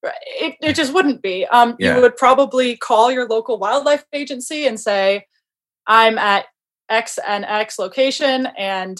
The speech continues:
Speaker 1: uh, we got some deer that seem like they might have C W D." And then you'd probably leave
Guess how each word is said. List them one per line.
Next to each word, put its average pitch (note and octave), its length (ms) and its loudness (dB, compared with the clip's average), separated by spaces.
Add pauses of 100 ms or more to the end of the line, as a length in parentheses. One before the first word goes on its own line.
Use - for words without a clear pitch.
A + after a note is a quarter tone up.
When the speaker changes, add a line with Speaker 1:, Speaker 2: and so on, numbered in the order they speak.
Speaker 1:
uh, F3+ 380 -2 (460)
we G#3 160 -4
got G3 400 2
some F#3+ 160 -10
deer G#3 560 -2 (140)
that F3 140 -10
seem G#3+ 140 -10
like G3 160 -8
they G#3 60 -4
might F#3+ 140 -6
have F#3+ 100 -6
C G#3 100 -12
W F#3+ 200 -8
D." B3+ 300 -2 (500)
And D4+ 240 6
then G#4+ 160 8
you'd A4 140 6
probably G#4 320 8
leave F4+ 360 2